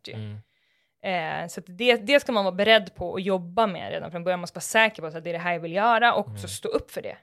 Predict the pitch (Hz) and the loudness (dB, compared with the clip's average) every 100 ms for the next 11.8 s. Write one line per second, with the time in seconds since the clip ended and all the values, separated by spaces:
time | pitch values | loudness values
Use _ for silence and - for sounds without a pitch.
0 | _ 120 110 110 _ _ - 190 175 165 | _ -14 -12 -12 _ _ -10 -6 -4 -4
1 | 160 170 185 - _ _ _ _ _ - | -6 -8 -14 -18 _ _ _ _ _ -16
2 | 190 190 254 220 262 240 208 180 185 185 | -10 0 0 2 0 2 0 0 -4 -2
3 | 202 208 214 185 180 240 254 254 202 180 | -4 -2 -2 -2 -4 0 2 2 0 0
4 | 175 - 175 180 - 269 247 170 - - | -2 -4 -6 -8 0 2 2 0 -8 -10
5 | _ - _ _ 202 - 202 180 185 - | _ -20 _ _ -8 -2 -2 -2 -8 -4
6 | 226 - - 220 _ - - 113 113 120 | -6 -2 -2 -2 _ -18 -10 -8 -8 -10
7 | _ _ _ _ _ _ 202 185 180 147 | _ _ _ _ _ _ -14 -12 -8 -8
8 | - - 151 - 135 123 127 - 135 113 | -6 0 0 0 -2 -2 -2 0 0 0
9 | - 294 311 294 294 - 277 - - - | 2 8 10 10 8 4 0 0 -4 -4
10 | 120 240 254 330 311 214 208 202 - 214 | -2 -2 0 0 0 -2 -2 -4 -4 -4
11 | 214 370 - - - 98 104 | 2 2 0 -10 -12 -10 -10